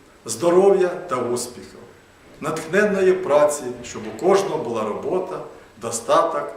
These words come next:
вчасна заробітна плата і самого найкращого в дві тисячі дванадцятому році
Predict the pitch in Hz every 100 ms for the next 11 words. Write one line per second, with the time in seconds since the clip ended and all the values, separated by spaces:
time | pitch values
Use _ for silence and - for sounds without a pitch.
0 | - - - 202 202 202 131 127 139 -
1 | 113 110 104 - 151 - - 147 - -
2 | - - - - - - - 131 208 220
3 | 185 170 165 - 143 147 - - 101 98
4 | - - - 110 131 156 - - - 92
5 | 104 165 - - 139 135 135 135 -